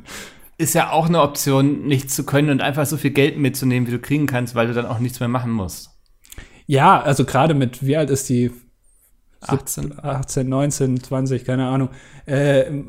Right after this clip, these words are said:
Speaker 2: ich glaube, das, was die aktuell, ich, also ich kann mir vorstellen, dass sie mehr verdient als der Wendler.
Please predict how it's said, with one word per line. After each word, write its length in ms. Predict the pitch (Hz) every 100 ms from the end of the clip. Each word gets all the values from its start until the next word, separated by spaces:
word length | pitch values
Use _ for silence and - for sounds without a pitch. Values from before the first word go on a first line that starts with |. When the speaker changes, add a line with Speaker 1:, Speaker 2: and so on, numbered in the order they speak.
| 123 -
Speaker 2:
ich 220 | 143 -
glaube, 300 | 143 180 147
das, 240 | 165 -
was 120 | 151
die 140 | - 123
aktuell, 320 | 131 147 127 -
ich, 280 | - -
also 160 | 156 143
ich 60 | 143
kann 160 | 185
mir 80 | 208
vorstellen, 400 | - 202 - 165
dass 140 | 156
sie 80 | 156
mehr 200 | 139 147
verdient 360 | - 143 139 127
als 140 | 117
der 120 | 127
Wendler. 400 | 113 101 - 80